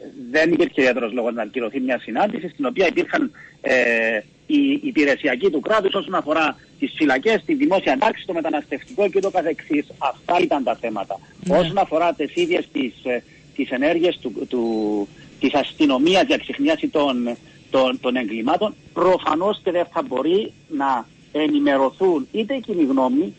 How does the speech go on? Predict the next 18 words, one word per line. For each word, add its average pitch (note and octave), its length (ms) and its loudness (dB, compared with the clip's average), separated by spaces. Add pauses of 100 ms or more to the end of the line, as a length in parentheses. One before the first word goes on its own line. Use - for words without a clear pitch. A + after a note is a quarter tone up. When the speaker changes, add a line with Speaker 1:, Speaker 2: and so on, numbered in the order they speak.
(280)
Speaker 1:
είτε G#3+ 300 2
τα D3+ 440 2
ίδια F3 200 2
τα D3 120 -2
κόμματα, D3+ 640 -2 (380)
μέχρι A3 420 0
να G#3 140 -2
φτάσουν G#3+ 280 -4
στο A3 140 -4
σημείο G3 380 -4
στο F3 160 -2
οποίο A3+ 360 0 (120)
θα D#3+ 200 -2
πρέπει G3+ 260 0
να G#3+ 80 -2
ενημερωθούν. F#3 540 -2 (200)
Αντιλαμβάνεστε, C3 720 -2 (300)
ε, C3 480 0